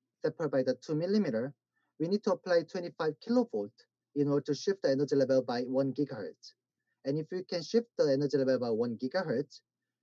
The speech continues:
we should be able to cover all Doppler Bourdon transition and generate the rubidium eighty-five resonance squeeze light. In order to dress the system,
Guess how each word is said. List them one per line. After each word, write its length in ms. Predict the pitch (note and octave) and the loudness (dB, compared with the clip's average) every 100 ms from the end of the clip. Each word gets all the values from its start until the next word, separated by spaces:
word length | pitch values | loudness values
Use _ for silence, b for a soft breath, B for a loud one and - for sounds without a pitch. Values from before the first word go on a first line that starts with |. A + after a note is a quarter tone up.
| _ | _
we 80 | C#3+ | -4
should 260 | - G3 - | 2 2 4
be 80 | F3+ | 2
able 160 | D#3 | 2
to 100 | D#3 | -2
cover 460 | D#3 F3 - C3+ C3+ | -4 -4 0 0 0
all 220 | D3 D#3+ | -2 0
Doppler 400 | D#3 C3+ - C3+ | 2 0 0 0
Bourdon 300 | A#2 A#2+ A2+ | 0 -4 -4
transition 640 | G#2+ A#2+ A#2+ G3 D#3+ D3 F#3+ _ _ _ _ - | -6 -6 -4 -4 -4 -6 -8 _ _ _ _ -6
and 160 | C3+ | -4
generate 300 | C3+ C3 C3 | 0 0 0
the 80 | C3 | 0
rubidium 360 | C3 C3 C3 A#2+ | 0 0 0 -2
eighty-five 400 | A2+ - B2+ A2+ | -4 -4 -4 -2
resonance 380 | G#2+ A2+ G#2+ A2 | -4 -4 -8 -8
squeeze 300 | - D3+ D3 | -4 -4 -4
light. 220 | F#2+ E2 - _ _ _ _ _ _ _ _ _ _ _ _ _ _ _ _ _ _ _ _ _ - | -10 -10 -16 _ _ _ _ _ _ _ _ _ _ _ _ _ _ _ _ _ _ _ _ _ -6
In 100 | D#3 | -2
order 160 | E3 D#3 | -2 -2
to 80 | D3 | 0
dress 200 | C#3 C3 | 2 2
the 80 | C3 | 0
system, 480 | A3 A3 - G3 | 2 2 0 -2